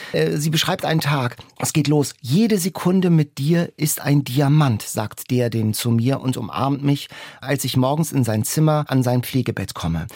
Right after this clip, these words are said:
Wir sind seit achtundfünfzig Jahren zusammen. Zwei alte Liebesleute. Und sie beschreibt dann, wie sie ihm Frühstück macht, wie sie seinen Blasenkatheter prüft. Und dann steht da, sie guckt, „Ist die Windel nass?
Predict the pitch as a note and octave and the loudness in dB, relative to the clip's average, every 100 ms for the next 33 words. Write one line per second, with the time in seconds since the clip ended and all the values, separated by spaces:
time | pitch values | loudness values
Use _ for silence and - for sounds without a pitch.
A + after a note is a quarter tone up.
0 | - - C3+ D3 D3 C#3 - D#3 - F#3+ | -10 -2 2 2 2 -2 -2 -6 -4 -2
1 | F3+ - D#3+ - - C#3+ C3 A#2 A#2 A#2+ | -2 0 0 0 -4 -2 -2 -2 -2 -2
2 | C3+ A2+ G#2 G2+ G2 - - - - - | -2 -2 0 0 -2 -4 -14 -14 -6 -4
3 | C3+ D3 F3 - A2 C3+ C3+ D3 A#2 A2 | 0 0 -2 -4 -2 0 2 0 0 -2
4 | - - - G#2+ - - - - - - | -4 -6 -8 -12 -14 -18 -18 -14 -14 -8
5 | - B2+ C3 C3 B2+ A#2 C3 E3 D#3 C#3 | -2 0 0 0 0 -2 0 0 2 2
6 | B2+ A#2 B2+ A#2+ F3 - D#3+ D3 C#3+ - | 2 -2 -4 -4 -2 -2 0 0 0 -2
7 | - C3+ C3 C#3 C#3 C#3 C3+ B2+ C#3+ D3 | -6 -4 0 2 2 4 2 2 2 2
8 | E3+ D3+ C3 A#2+ - B2 A#2+ A2+ - C#3 | 0 -2 -2 -2 -2 -4 -2 -4 -2 0
9 | D3+ - - - - - C3 C3+ C#3 D#3 | 0 -4 -12 -14 -16 -4 0 2 2 0
10 | D#3 D3+ D3 - - - - C3 E3+ - | 2 0 -2 -6 -20 -14 -2 -2 -2 -6
11 | _ - - C#3+ C#3+ D3+ G#3 G3 F#3+ F#3 | _ -4 -2 0 0 2 2 2 2 0
12 | F#3+ - - | -2 -6 -10